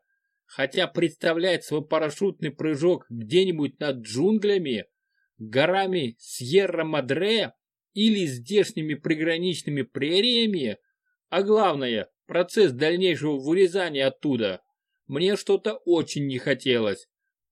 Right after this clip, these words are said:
Это же застрелиться можно. Нет, спать – это, конечно, вариант, благо движки у импортного Ц семнадцать А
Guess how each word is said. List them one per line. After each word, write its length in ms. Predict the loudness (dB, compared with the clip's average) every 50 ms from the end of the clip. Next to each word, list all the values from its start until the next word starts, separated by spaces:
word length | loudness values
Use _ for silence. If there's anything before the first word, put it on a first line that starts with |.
| _ _
Это 400 | 2 2 2 4 2 2 2 2
же 360 | 2 4 4 4 4 2 0 -6 _
застрелиться 1080 | -14 -4 -2 -2 -2 -2 -2 -2 0 2 2 2 2 2 2 0 -2 -2 -2 -2 -2
можно. 600 | 0 2 2 2 2 0 -2 -6 -8 -8 -10 -14 _ _ _ _ _ _ _ _ _ _ _
Нет, 580 | -8 -6 -4 -2 -2 0 0 0 -2 -2 -4 -6 _ _ _ _
спать – 720 | -20 -20 -20 -20 -18 _ -2 0 0 0 0 -2 -4 -12 _ _ _
это, 300 | -4 -4 0 2 2 2
конечно, 600 | 2 0 -4 -4 -2 0 -2 -2 0 0 -2 0
вариант, 560 | 2 2 2 4 2 2 2 0 -2 -4 -6 -8 _ _ _ _ _ _ _ _ -8
благо 440 | -4 -2 0 2 2 2 0 0
движки 720 | -2 -2 -2 -2 -2 -2 -2 -4 -8 -10 -10 -8 -8 -10 -8
у 80 | -6
импортного 640 | -4 -2 -2 -2 -2 -4 -4 -4 -4 -4 -2 -2 -2
Ц 260 | -4 -2 0 0 0
семнадцать 680 | 0 -2 -4 -8 -6 -6 -6 -6 -6 -6 -8 -12 -14 -14 -8 -4
А 240 | -2 -2 -2 -2